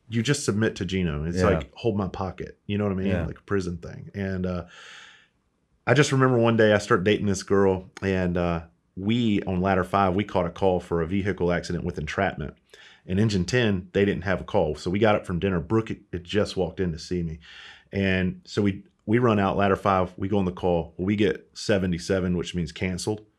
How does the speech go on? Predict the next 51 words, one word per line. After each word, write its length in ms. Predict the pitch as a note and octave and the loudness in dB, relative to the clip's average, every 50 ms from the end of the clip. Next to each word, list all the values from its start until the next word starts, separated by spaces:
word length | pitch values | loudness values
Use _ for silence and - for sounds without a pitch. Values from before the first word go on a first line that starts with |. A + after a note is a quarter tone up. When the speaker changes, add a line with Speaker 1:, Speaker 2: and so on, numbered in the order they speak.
| _ _ _ _ _ | _ _ _ _ _
Speaker 2:
Yeah. 260 | F#2 F2 E2+ E2 E2 E2 E2+ | -4 -2 -2 -2 -4 -2 -2
Speaker 1:
Literally 460 | A#2 A#2 A2+ A2+ A2 G2+ F#2+ F#2+ F#2 | 0 4 6 6 6 6 6 4 4
right 220 | F#2 F#2+ F#2+ D#2 | 4 2 2 2
when 100 | - F#2 | 0 -2
we 80 | F#2 F2 | -2 0
got 180 | E2+ F2+ E2+ | 0 0 0
out 80 | E2+ D#2+ | 0 -2
of 60 | D2+ | -4
the 60 | D2+ | -4
firehouse. 520 | D2 - E2+ D#2+ C#2+ C#2+ D#2+ D2 C#2 - - | -6 -6 -6 -6 -6 -6 -8 -10 -12 -12 -8
And 80 | F2 G2+ | -2 0
I 60 | A2+ | 2
was 160 | A#2+ A2 F2 F2 | 2 2 0 0
nervous 440 | F2+ F#2 G2 G#2+ G2 E2 E2 - | 0 0 2 2 2 0 -2 -4
'cause 180 | - - E2+ D#2+ | -8 -10 -10 -10
Gino 480 | E2+ - G#2 A2 A2 G2+ F2+ E2 D#2 D#2 | -6 -4 -2 0 0 2 0 0 -2 -4
is 140 | D2+ D2 - | -6 -12 -14
quite 320 | - - A2 G#2 F#2+ E2 F2 | -6 -2 0 0 0 0 -2
a 40 | |
ladies' 400 | F2 F2 F2+ F2+ F2+ F#2+ F#2 F#2 | -2 0 0 0 0 -2 -4 -2
man. 340 | G2+ G2+ G2+ G2+ G2+ G2+ G2+ - - - - - _ _ _ _ | -4 -4 -2 -2 -4 -8 -10 -18 -20 -20 -20 -20 _ _ _ _
And 80 | - F#2 | -8 -8
I 60 | F#2 | -6
was 100 | F2+ E2 | -6 -8
like, 140 | - D2+ D2 D2 | -10 -14 -14 -16
"Oh 200 | - F#2 - C#2+ | -18 -16 -16 -16
man, 320 | E2 F2+ F2+ F2+ F2+ F2 F2 | -14 -12 -12 -12 -12 -10 -8
what 100 | F#2+ F2+ | -8 -8
is 80 | F2+ | -8
this 100 | F2 - | -10 -12
poor 260 | - - - F2 E2+ | -12 -8 -6 -6 -6
girl 220 | D#2+ E2 E2+ F2 E2+ | -4 -6 -6 -6 -6
getting 260 | E2+ F2+ E2 - E2+ | -8 -8 -8 -6 -4
into 340 | E2+ E2 - - F2+ E2+ E2 | -4 -4 -6 -4 -4 -4 -2
when 120 | E2 E2 | -2 -2
I'm 120 | E2+ E2+ F2 | -2 -2 -2
not 180 | E2+ D#2 - | -2 -4 -2
there?" 400 | - E2+ E2+ F2 F2 F2 E2+ F2 - - - - - - _ _ _ | -2 0 0 2 0 0 -2 -4 -10 -20 -20 -20 -20 -20 _ _ _
And, 260 | - F2 E2 D#2+ D#2+ D#2 | -10 -8 -6 -6 -4 -6
uh, 160 | D#2 D2+ D2+ D2 - _ _ _ - | -6 -6 -8 -10 -14 _ _ _ -6
we, 160 | F#2 G2 - | -6 -6 -4
we 100 | - F#2+ | -4 -6
turn 220 | F2+ - - G2+ F#2+ | -4 -2 -2 0 0
around, 360 | F2+ F2+ F2+ F#2 F2+ F2 F2 | 2 2 2 0 0 0 -2
we 80 | F2 E2 | -2 -2
back 280 | D2+ F#2 F2+ F2 - | 0 -2 -2 -2 -2
our 80 | F2+ E2+ | -4 -2
rig 300 | E2 F2 F2+ F2 E2+ F2 | 0 2 2 2 2 0
back 240 | F#2 F2 E2 - - | 0 -2 0 -2 -4
in, 240 | F2+ F2+ F2 E2+ | -4 -2 -2 -4
and 120 | D#2+ D2 | -4 -6